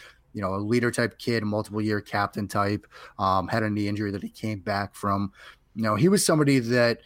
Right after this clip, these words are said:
you know, as the host of the Locked On Patriots podcast, there was a lot of excitement about him sort of in the New England area. The thought that he might be the next Brady. He might be the guy, look,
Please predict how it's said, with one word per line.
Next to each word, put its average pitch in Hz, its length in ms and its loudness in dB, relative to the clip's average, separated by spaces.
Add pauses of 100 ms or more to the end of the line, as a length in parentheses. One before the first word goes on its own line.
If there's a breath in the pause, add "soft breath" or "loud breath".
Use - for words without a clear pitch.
(360 loud breath)
you 120 80 0
know, 113 80 2
as 131 280 0
the 135 120 2
host 135 260 0
of 135 60 -6
the 113 80 -8
Locked 113 280 -4
On 104 100 -10
Patriots 104 320 -8
podcast, 98 440 -8
there 95 120 -10
was 92 80 -10
a 101 40 -10
lot 110 220 -2
of 107 80 -8
excitement 101 400 -8
about 98 220 -8
him 95 160 -6
sort 98 180 -10
of 92 80 -10
in 95 60 -10
the 95 80 -8
New 98 200 -8
England 95 280 -8
area. 82 340 -10
The - 140 -20
thought 101 260 -2
that 98 140 -10 (180 loud breath)
he 135 140 -2
might 113 180 -2
be 113 100 -4
the 104 100 -4
next 101 240 -4
Brady. 82 340 -6
He 113 160 -6
might 107 180 -2
be 117 80 -4
the 104 120 -6
guy, 101 280 -2
look, 104 300 -6